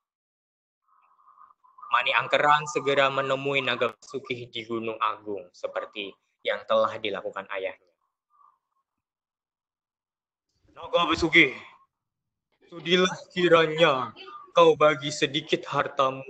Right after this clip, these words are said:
untuk membayar hutang-hutangku," kata Mani Angkeran kepada naga. Bisa "Aku sudah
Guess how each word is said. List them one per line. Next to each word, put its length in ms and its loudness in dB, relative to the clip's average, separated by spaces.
untuk 400 0
membayar 480 2
hutang-hutangku," 720 -4
kata 240 -16
Mani 320 -8
Angkeran 480 -4
kepada 320 -10
naga. 240 -20
Bisa 140 -8
"Aku 640 -6
sudah 400 2